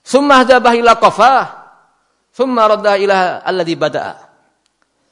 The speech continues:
Dimulai bagian belakang, dari bagian depan ini. Kemudian di-,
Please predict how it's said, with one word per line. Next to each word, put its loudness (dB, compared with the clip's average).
Dimulai 0
bagian -2
belakang, -8
dari -8
bagian -10
depan -4
ini. -10
Kemudian 2
di-, -6